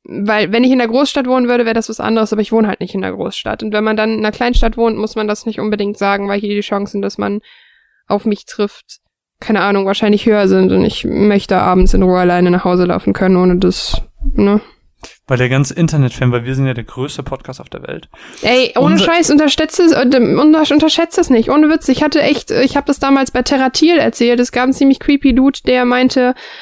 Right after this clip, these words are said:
Speaker 1: anfangen zu müssen, ähm, mich, ja, man soll's ja nicht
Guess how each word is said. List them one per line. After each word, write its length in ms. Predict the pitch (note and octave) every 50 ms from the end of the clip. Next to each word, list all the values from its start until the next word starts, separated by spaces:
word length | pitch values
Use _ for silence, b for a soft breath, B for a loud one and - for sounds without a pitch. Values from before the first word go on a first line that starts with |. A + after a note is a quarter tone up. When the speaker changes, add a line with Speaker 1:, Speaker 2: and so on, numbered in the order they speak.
| B B B
Speaker 1:
anfangen 420 | - A#3+ B3+ - - B3+ B3+ B3+
zu 140 | A#3+ - C4
müssen, 520 | B3 B3 B3 - - A#3+ A#3+ A#3 A#3 A3+ -
ähm, 400 | - G#3+ A3+ A#3 A3+ A3+ - -
mich, 320 | A3+ A3+ A#3 - - - - - - G1+ - -
ja, 420 | - G1+ G1+ - - G#3 G3 A3 A#3+
man 160 | B3+ B3+ A#3+
soll's 200 | A#3 B3 C4+ -
ja 120 | E4 D4+
nicht 340 | C4+ B3 A#3+ B3 A#3+ - -